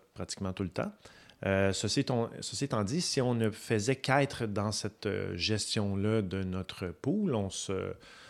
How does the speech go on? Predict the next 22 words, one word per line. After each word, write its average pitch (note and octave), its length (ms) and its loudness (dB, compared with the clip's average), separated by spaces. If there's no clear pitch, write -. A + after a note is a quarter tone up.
je - 100 -18
pense G#2 220 -2
qu'éventuellement, F#2 920 -4
on F2 40 -8
deviendrait F2+ 460 -8
de F#2+ 100 -2
moins F#2 280 -2
en F#2 80 -2
moins F#2+ 200 -2
pertinent. F#2+ 680 -4
On F#2 100 -4
doit F#2+ 280 0
aussi G2 300 0
être G2+ 120 0
connecté F#2+ 540 -2
sur F#2+ 500 -6
la F#2 160 4
relève. G2 520 0
Je - 120 -4
pense C#3 240 2
que B2+ 80 4
le, G#2+ 340 4